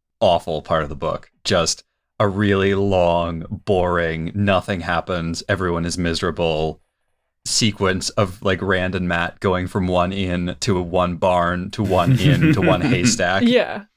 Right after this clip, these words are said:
Speaker 3: And instead we just cut to them and you, you, you look at them and they're like, "Yep, they have been absolutely miserable for the last month."
Speaker 1: And I think to give you a little bit of the behind the scenes for the Nevermind,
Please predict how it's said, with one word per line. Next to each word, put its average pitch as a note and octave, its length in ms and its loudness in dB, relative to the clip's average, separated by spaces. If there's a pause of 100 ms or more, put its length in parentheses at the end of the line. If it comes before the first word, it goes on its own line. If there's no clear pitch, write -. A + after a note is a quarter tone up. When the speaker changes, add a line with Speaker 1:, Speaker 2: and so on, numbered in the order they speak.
(260)
Speaker 3:
And G#3 300 -2
instead A#3 260 2
we A#3 80 0
just G#3 220 0
cut G#3+ 260 -2 (100)
to A#3 120 0
them G3 400 2 (140)
and F#3 400 -2
you, G3 280 -2
you, G3+ 280 -2
you G#3+ 100 2
look A3+ 180 2
at B3 60 2
them G#3+ 140 2
and G3+ 80 0
they're G3 100 2
like, F3 220 -2
"Yep, - 220 -2
they G3+ 180 4
have A3+ 180 -4
been B3 140 0
absolutely C4+ 420 -2
miserable F#4 400 2
for E4 140 -2
the E4+ 80 0
last E4 260 2
month." D#4+ 420 -4 (520)
Speaker 1:
And A#2 100 4
I A#2+ 80 4
think D3 240 -4
to D3 100 -2
give C3+ 200 0
you B2+ 340 4
a A#2+ 80 2
little A2 240 2
bit G#2 220 0
of F#2 180 -8
the F#2+ 160 0
behind G2 340 0
the F#2+ 60 -2
scenes F#2+ 680 0 (260)
for F2 320 2
the E2+ 160 -6
Nevermind, F#2 560 0